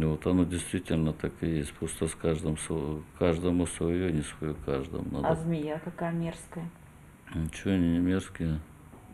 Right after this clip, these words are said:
Speaker 2: Ну, вообще присмыкающиеся. Разве
Speaker 1: Да
Speaker 2: они
Speaker 1: все
Speaker 2: красивые?
Speaker 1: они хороши, вы что? Под микроскопом муху посмотрите. Это ж там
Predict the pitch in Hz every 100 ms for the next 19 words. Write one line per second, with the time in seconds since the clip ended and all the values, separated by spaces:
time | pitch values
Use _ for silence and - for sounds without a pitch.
0 | - - - - - - - - - 190
1 | 220 - 185 165 - 196 - 170 160 -
2 | - 143 - 135 160 175 180 147 131 185
3 | 180 143 135 120 117 110 117 110 113 -
4 | 107 95 87 80 - 87 78 - - -
5 | - - - - - - - - - -
6 | - 120 123 127 - 120 120 120 - 113
7 | 110 101 101 101 98 85 87 82 87 82
8 | 78 76 69 71 73 - - - - -
9 | - - - - - - - - 95 82
10 | 95 87 - 92 85 80